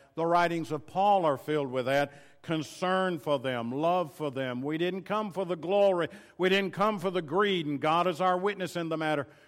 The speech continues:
We came like a loving nursing mother to care for you, to help you, to be concerned with you. We taught you the gospel, and we did so because you were dear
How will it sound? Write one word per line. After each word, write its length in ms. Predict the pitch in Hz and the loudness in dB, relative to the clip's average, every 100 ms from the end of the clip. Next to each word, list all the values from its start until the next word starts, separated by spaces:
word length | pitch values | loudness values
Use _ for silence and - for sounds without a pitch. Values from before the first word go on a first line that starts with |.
| _ | _
We 220 | 139 170 | -2 -2
came 520 | 165 175 175 170 160 | -2 -2 0 0 0
like 360 | 151 143 139 135 | 0 0 -2 -2
a 220 | 127 123 | -2 -2
loving 680 | 113 123 147 151 147 143 131 | -4 -4 -2 -2 -4 -6 -6
nursing 480 | 143 143 - 135 123 | -6 -8 -10 -8 -6
mother 320 | 131 135 131 | -6 -6 -8
to 140 | 117 | -12
care 340 | 107 143 143 135 | -12 -10 -8 -10
for 160 | 120 | -12
you, 300 | 113 113 110 101 _ _ _ _ _ _ _ _ | -12 -12 -12 -16 _ _ _ _ _ _ _ _
to 180 | - 147 | -6 -6
help 420 | 113 156 160 127 | -6 -8 -8 -8
you, 260 | 120 113 101 - _ _ _ _ _ _ _ _ | -8 -8 -10 -18 _ _ _ _ _ _ _ _
to 100 | 147 | -8
be 500 | 127 147 143 131 110 | -2 0 0 -2 -6
concerned 760 | - 139 - - 170 160 143 123 | -8 -8 -8 -4 0 0 0 -2
with 260 | 131 120 | -4 -6
you. 180 | 117 107 - _ _ _ _ _ | -8 -8 -10 _ _ _ _ _
We 100 | 139 | -4
taught 400 | 139 160 170 160 | -2 2 2 2
you 80 | 147 | -2
the 140 | 123 | -4
gospel, 760 | 113 139 139 - - 127 120 101 _ _ _ _ _ _ _ _ _ _ | 0 0 0 -4 -12 -10 -10 -12 _ _ _ _ _ _ _ _ _ _
and 240 | 127 123 | -4 -2
we 140 | 123 | -2
did 300 | 113 139 147 | 0 0 0
so 260 | - 139 120 | -2 -6 -6
because 640 | 110 113 127 117 104 92 95 | -6 -8 -6 -6 -6 -10 -8
you 600 | 147 170 113 82 - - | 0 2 2 -2 -12 -14
were 240 | 107 127 | -6 -6
dear 720 | 98 - 165 180 135 90 85 | -6 -4 2 4 4 -2 -10